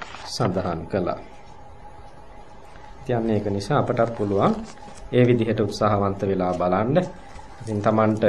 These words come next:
ඒ විදිහේ ලෙඩ දුක්, ඒ වගේම නොඑක් විදිහේ ආබාධ පරිබෝධ ඇති වෙන්න පුළුවන්. ඉතින් මේ අවස්ථාවන්හිදී සතර සතිපට්ඨානෙ මනාකොට සිත පිහිටුවා ගත්තාම ඉතින් මේ මරණ වේදනාවක් වුණත්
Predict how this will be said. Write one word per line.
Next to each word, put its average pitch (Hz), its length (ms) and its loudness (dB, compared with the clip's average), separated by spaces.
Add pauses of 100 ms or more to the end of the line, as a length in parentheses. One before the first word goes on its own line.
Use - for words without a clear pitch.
(140)
ඒ 156 140 4
විදිහේ 107 380 4
ලෙඩ 98 240 2
දුක්, 110 260 -2
ඒ 98 160 4
වගේම 98 460 2 (840)
නොඑක් 95 280 -4
විදිහේ 95 380 0
ආබාධ 90 500 -2
පරිබෝධ 92 540 -2
ඇති 92 180 -6
වෙන්න 92 200 -6
පුළුවන්. 95 400 2
ඉතින් 113 200 -4
මේ 98 120 2
අවස්ථාවන්හිදී 92 960 -2
සතර 101 280 -2
සතිපට්ඨානෙ 92 800 -2
මනාකොට 92 600 -4 (500)
සිත - 220 -6
පිහිටුවා 98 540 2
ගත්තාම 92 600 0 (580)
ඉතින් - 200 -8
මේ 95 200 -4
මරණ 104 320 4
වේදනාවක් 113 760 4
වුණත් 139 380 2